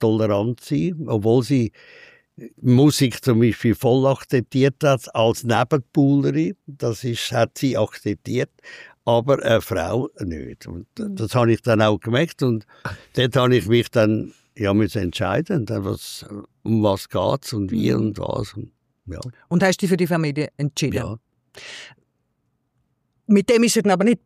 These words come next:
Speaker 3: da. Also, ich entscheide mich für dich und jetzt ist alles wieder gut. Wie, wie kommt man aus so einer Situation raus, Ramona?
Speaker 2: Mhm. So, aus Sicht von der Paartherapie ist es natürlich ganz klar eine,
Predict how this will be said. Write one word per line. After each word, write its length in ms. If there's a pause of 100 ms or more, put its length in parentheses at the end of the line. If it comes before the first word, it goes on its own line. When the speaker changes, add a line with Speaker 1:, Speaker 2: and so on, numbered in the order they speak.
Speaker 3:
da. 440
Also, 560
ich 140
entscheide 460
mich 120
für 120
dich 320
und 100
jetzt 180
ist 140
alles 300
wieder 180
gut. 340 (600)
Wie, 220 (960)
wie 120
kommt 300
man 120
aus 160
so 100
einer 220
Situation 640
raus, 220
Ramona? 440
Speaker 2:
Mhm. 440 (440)
So, 320
aus 160
Sicht 300
von 180
der 300
Paartherapie 800
ist 160
es 120
natürlich 500
ganz 260
klar 340
eine, 140